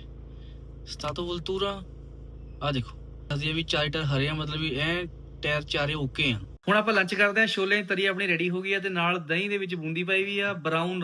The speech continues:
ਰਾਈਸ ਨਾਲ ਦੋ ਰੋਟੀਆਂ। ਗੱਲਬਾਤ ਹੈ ਮਿੱਤਰੋ, ਐਨ ਸਿਰਾ। ਦੇਖੋ ਇੱਧਰੋਂ ਤੈਨੂੰ ਭੁੱਖ ਲੱਗੀ ਪੈਂਤੀ,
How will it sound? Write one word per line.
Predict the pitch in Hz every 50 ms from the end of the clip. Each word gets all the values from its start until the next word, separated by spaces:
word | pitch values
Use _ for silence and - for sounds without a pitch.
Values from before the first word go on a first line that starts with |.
| 156 139
ਰਾਈਸ | 147 151 156 185 208 196 208
ਨਾਲ | 202 190 180 180 165
ਦੋ | 143 151 147
ਰੋਟੀਆਂ। | 135 123 120 - 113 107 - - _ - -
ਗੱਲਬਾਤ | 156 175 185 185 190 190 190
ਹੈ | 190
ਮਿੱਤਰੋ, | 180 165 - 196 185
ਐਨ | 180 185 190 180
ਸਿਰਾ। | - - 156 151
ਦੇਖੋ | 139 135 131 - 123
ਇੱਧਰੋਂ | 123 131 135 131 - _ _ _ _ -
ਤੈਨੂੰ | 208 220 247
ਭੁੱਖ | 262 269 226
ਲੱਗੀ | 247 247 233 240
ਪੈਂਤੀ, | 247 247 240 - 254 226 175 170